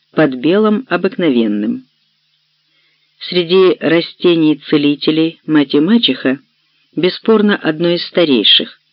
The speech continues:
Ещё древнегреческий врач Гиппократ, отец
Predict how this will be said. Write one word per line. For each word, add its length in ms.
Ещё 460
древнегреческий 1040
врач 460
Гиппократ, 720
отец 360